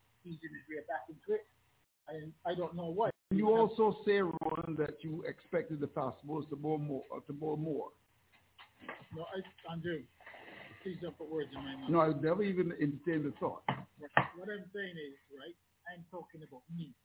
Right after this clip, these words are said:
Speaker 2: Mm.
Speaker 1: I'm not captain of the West Indies team.
Speaker 2: Right.
Speaker 1: Right? Captain of the West Indies team will, will actually do things how he sees it.
Speaker 2: Mm.
Speaker 1: I'm saying me, if Gabriel was fully fit,
Speaker 2: You, you bowl
Speaker 1: I would have, I would have bowled in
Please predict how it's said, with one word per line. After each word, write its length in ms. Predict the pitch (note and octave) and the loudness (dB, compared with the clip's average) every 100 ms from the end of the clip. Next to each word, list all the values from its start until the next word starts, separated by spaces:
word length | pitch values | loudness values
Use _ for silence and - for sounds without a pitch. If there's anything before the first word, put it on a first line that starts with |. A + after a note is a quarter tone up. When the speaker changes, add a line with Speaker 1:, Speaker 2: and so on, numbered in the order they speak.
| _ _ _ - | _ _ _ -6
Speaker 2:
Mm. 140 | E3+ | -2
Speaker 1:
I'm 160 | - G3+ | 0 -2
not 180 | - - | -4 -6
captain 320 | - - E3+ | -8 -8 -14
of 80 | D#3+ | -10
the 60 | D#3 | -10
West 160 | - - | -10 -10
Indies 240 | E3 D#3+ - | -10 -10 -10
team. 180 | D#3 A2+ - | -8 -8 -6
Speaker 2:
Right. 280 | D3+ C#3+ - | -4 -2 -4
Speaker 1:
Right? 220 | C3 D3 _ _ - - | -12 -14 _ _ -16 -14
Captain 220 | G#3 G3+ | -8 -6
of 60 | F3 | -4
the 60 | D#3+ | -6
West 140 | - - | -8 -8
Indies 200 | E3+ E3+ - | -8 -8 -4
team 160 | - D3+ | -2 0
will, 200 | C#3+ C3+ _ _ _ - | -2 -6 _ _ _ -8
will 140 | D#3 | -2
actually 280 | F#3 - F#3 E3+ | -2 -2 -6 -2
do 160 | E3+ E3 | -2 0
things 180 | E3+ D#3+ | -4 -4
how 120 | D#3 | -4
he 180 | E3+ F#3+ D#3+ | -2 -2 -4
sees 120 | B2 _ - | -8 _ -18
it. 80 | B3 - G#3+ | -18 -12 -6
Speaker 2:
Mm. 220 | G#3+ D3+ - _ _ _ _ _ F#3+ | -4 -4 -8 _ _ _ _ _ -4
Speaker 1:
I'm 120 | F#3+ | -2
saying 340 | G3+ F#3 F3+ G3 | 0 0 2 4
me, 360 | C4 C#4+ C#4 _ _ _ _ _ _ - | 4 2 -2 _ _ _ _ _ _ 0
if 140 | B3+ F3+ | 0 0
Gabriel 480 | F#3+ _ - F3 D3+ | -4 _ 0 0 0
was 100 | C#3+ - | -2 -2
fully 220 | E3 E3+ E3+ | 0 0 -2
fit, 180 | G3 - - - - | -6 -6 -20 -20 -6
Speaker 2:
You, 160 | C3 A#2+ _ | -6 -6 _
you 120 | C3 C3 | -6 0
bowl 160 | C#3 - C#3+ | 0 0 -2
Speaker 1:
I 280 | C3+ - D4 | -2 0 -2
would 120 | D#4+ | -2
have, 60 | - _ - - - - - | -6 _ -20 -18 -18 -14 -4
I 20 | F#3 | -2
would 80 | E3 | -2
have 140 | D3 | -2
bowled 240 | E3+ E3 | 0 0
in 140 | D#3+ | 0